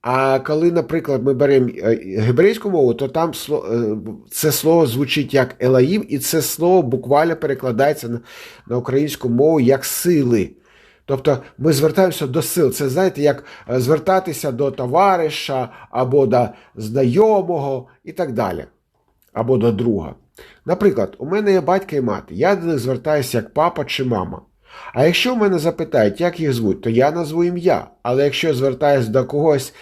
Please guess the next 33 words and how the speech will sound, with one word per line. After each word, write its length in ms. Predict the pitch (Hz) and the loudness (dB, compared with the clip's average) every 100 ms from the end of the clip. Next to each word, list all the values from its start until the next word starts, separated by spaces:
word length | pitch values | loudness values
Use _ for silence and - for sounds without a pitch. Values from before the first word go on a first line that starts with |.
| _ | _
незнайомого, 760 | 123 120 127 123 117 107 113 117 | -2 0 4 6 6 4 2 0
то 120 | 127 | 0
я 180 | 131 156 | 0 2
говорити 500 | 165 165 165 156 160 - - - | 2 2 0 -4 -10 -10 -20 -18
буду 260 | - 156 165 | -2 0 2
загальне 640 | 123 180 151 226 208 120 | 2 2 2 2 2 0
прийняте 460 | 113 123 104 104 107 | -4 -6 -6 -6 -8
звернення. 320 | 98 104 87 | -6 -4 -6
Так 300 | 95 147 123 | -4 -4 -4
і 40 | 127 | -6
з 80 | |
Творцем. 560 | - 151 160 - 196 92 - - _ | -4 -4 -4 0 0 0 -8 -20 _
Ті, 140 | 196 | -2
хто 180 | 190 143 | 0 2
його 180 | 131 127 | 4 4
не 120 | 117 | 2
знає 400 | 104 123 151 190 - | 0 0 2 0 -2
і 120 | 135 | -2
не 120 | 131 127 | 2 4
є 220 | 123 135 | 6 4
батькові 500 | 107 120 117 139 139 | 4 0 0 -6 -6
сини, 380 | 131 170 170 - | -6 -2 -2 -2
вони 300 | 98 120 123 | -2 2 4
говорять 580 | 123 - 110 120 139 127 - | 2 0 -2 0 0 -4 -8
загальне 540 | 107 160 160 196 131 | -2 0 2 0 0
прийняте, 560 | 110 120 110 101 101 95 - - - - | -4 -4 -2 -4 -4 -8 -10 -20 -20 -6
е, 680 | 110 113 113 110 110 107 107 | 0 2 4 4 4 4 2
звернення, 500 | 107 139 135 98 101 | 2 2 0 -2 -2
як 220 | 117 - | -2 -2
бать-, 360 | 92 135 180 - | -2 0 0 -2
як 280 | 113 120 104 | -2 -2 -2
Господь, 640 | 110 117 - 143 180 180 | -6 -6 -6 -4 -4 -2
як, 240 | 117 98 | -4 -4